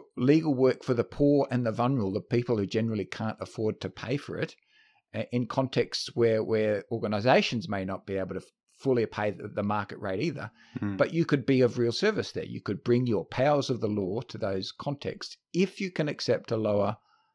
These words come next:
Speaker 1: um, level of living, and you have that choice. That doesn't rule out being a lawyer in some other contexts. Um, and then we get, we get to the context of, well, if you are earning a hundred, or let's, maybe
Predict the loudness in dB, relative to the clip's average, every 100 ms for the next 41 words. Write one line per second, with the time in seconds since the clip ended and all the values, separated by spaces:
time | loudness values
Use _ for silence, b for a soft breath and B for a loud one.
0 | _ _ -6 -2 0 -2 -2 _ -2 0
1 | 2 0 -2 -4 0 0 0 -6 -4 0
2 | 4 4 4 4 0 2 4 4 2 -10
3 | b b b b 4 6 8 8 8 6
4 | 10 12 12 12 10 10 6 0 -14 _
5 | 4 6 6 8 8 8 4 2 0 2
6 | 0 -2 -2 -2 -2 -4 -8 -10 -12 -12
7 | -14 -8 -4 -4 -4 -2 2 2 0 -2
8 | -8 _ -8 -4 -4 -6 -10 -6 -6 -6
9 | -6 -4 -2 -4 -2 2 2 2 0 -4
10 | -4 -6 -6 -10 -14 b b 6 10 10
11 | 8 4 -10 -14 -8 2 4 4 2